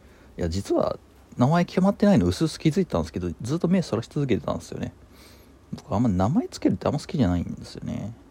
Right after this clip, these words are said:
いや、まあ、うん、なんだろうな。難しいじゃないですか、名前つけるって。うん。ファイル名とかさ、ああいうのをさって決めれる人すげえなって思うんだけど、僕その、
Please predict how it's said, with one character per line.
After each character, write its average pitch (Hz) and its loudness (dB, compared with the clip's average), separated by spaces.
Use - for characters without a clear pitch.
い - -4
や、 90 -2
ま 120 2
あ、 82 -10
う - -6
ん、 87 -2
な 90 -2
ん 85 -2
だ - -4
ろ - -4
う - -6
な。 - -8
難 160 4
し - -6
い - 2
じ 104 4
ゃ - 2
な 85 2
い - 0
で 98 -4
す - -8
か、 - -4
名 107 2
前 92 4
つ - -12
け - -2
る - -10
っ - -10
て。 - -10
う 95 -2
ん。 85 -2
フ 110 0
ァ 104 4
イ 101 4
ル 104 4
名 85 2
と - -12
か - -8
さ、 90 -6
あ 90 -2
あ 92 2
い 98 4
う 95 2
の 87 -2
を - -8
さ - -4
っ - 0
て - -4
決 - -6
め 139 2
れ 139 4
る 139 2
人 - -8
す - -2
げ 110 4
え 98 4
な 85 0
っ 85 -6
て - -16
思 80 -2
う - -2
ん 76 -4
だ 76 -8
け - -8
ど、 - -8
僕 120 -2
そ - -4
の、 71 -6